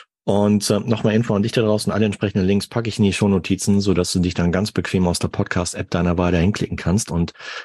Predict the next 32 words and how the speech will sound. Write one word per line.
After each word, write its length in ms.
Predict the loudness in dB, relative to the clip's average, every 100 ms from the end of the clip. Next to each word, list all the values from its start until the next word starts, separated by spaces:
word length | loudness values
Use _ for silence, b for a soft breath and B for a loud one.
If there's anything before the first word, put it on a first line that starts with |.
| B _ _
den 360 | 0 2 4 2
Sektor 340 | 0 0 -2
Triathlon 400 | 0 -2 0 -2
Podcast 640 | -2 -4 0 0 -2 -6 -12 -12 -6
abonnieren 380 | 0 4 4 2
kannst, 440 | 2 0 -2 -8 -12 -14
folgen 300 | -2 0 2
kannst, 360 | 0 -2 -4 -10 -8
bewerten 380 | -6 -6 -4 -2
kannst, 320 | 0 -2 -4 -6
weil 300 | -2 0 0
über 280 | 2 0
Bewertungen, 720 | 0 0 0 0 0 2 0
sei 140 | -2 -4
es 100 | -4
auf 100 | -6
Spotify, 580 | -4 -6 -4 -2 0 0
auf 240 | -2 -4
Apple 300 | -4 -2 -2
Podcast, 380 | -2 -4 -4 -6
freut 200 | -4 -4
sich 140 | -4 -2
jeder 180 | -2
Podcaster. 600 | -2 -6 -6 -6 -4 -4 B B B B B 0
Oder 320 | 2 4 2
nimm 180 | 4 2
einfach 260 | 0 -4
Kontakt 440 | -2 -2 -2 -4 0
zu 80 |
den 160 | 2 4
Jungs 240 | 2 0
auf 400 | 0 0 0 -4